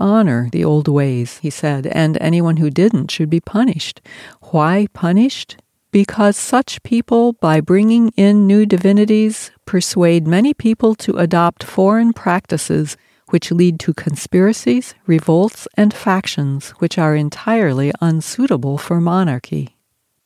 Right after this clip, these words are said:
There's a lot to notice here. Fear of foreigners, fear of religious difference, and above all, fear of losing political control. Diversity could lead to revolt. Differences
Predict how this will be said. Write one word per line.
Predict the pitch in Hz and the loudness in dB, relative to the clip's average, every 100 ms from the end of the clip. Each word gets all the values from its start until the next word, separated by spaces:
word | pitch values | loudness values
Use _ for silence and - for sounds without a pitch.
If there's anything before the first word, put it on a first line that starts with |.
| _ _ _ _ _ _ _ | _ _ _ _ _ _ _
There's | 233 240 | 0 2
a | 208 196 | 2 4
lot | 175 | 2
to | - 151 | -2 -2
notice | 151 151 147 | 0 0 -2
here. | - 147 143 - _ _ _ - | -2 -2 -2 -4 _ _ _ -20
Fear | - 190 185 | 0 2 4
of | 180 | 2
foreigners, | - 170 160 170 175 180 175 - _ | 0 0 2 2 0 -2 -6 -12 _
fear | - - 214 202 | -16 0 2 4
of | 190 | 2
religious | 165 170 185 202 | 2 2 2 0
difference, | - 160 - 156 175 - _ _ - | -2 -4 -2 -4 -6 -12 _ _ -2
and | 180 | 2
above | 175 175 190 | 2 2 2
all, | 196 202 185 196 _ | 2 0 0 -4 _
fear | - - 202 214 | -8 0 2 4
of | 196 175 | 0 2
losing | 185 208 202 190 | 0 2 0 0
political | - 170 185 202 196 | 0 0 0 -2 -4
control. | - 190 - 202 208 151 120 _ _ _ _ _ - | -2 -2 -2 -2 0 -4 -6 _ _ _ _ _ -6
Diversity | 160 170 190 254 - 143 131 143 _ - | -2 2 2 2 0 0 -2 -6 _ -4
could | 233 226 | -4 0
lead | 147 143 143 | 0 0 -2
to | - | -2
revolt. | 185 175 190 180 123 113 - _ _ _ _ _ _ _ | 0 0 2 0 0 -8 -18 _ _ _ _ _ _ _
Differences | 180 185 240 160 147 - 147 160 | -2 0 2 0 -2 -2 -2 -4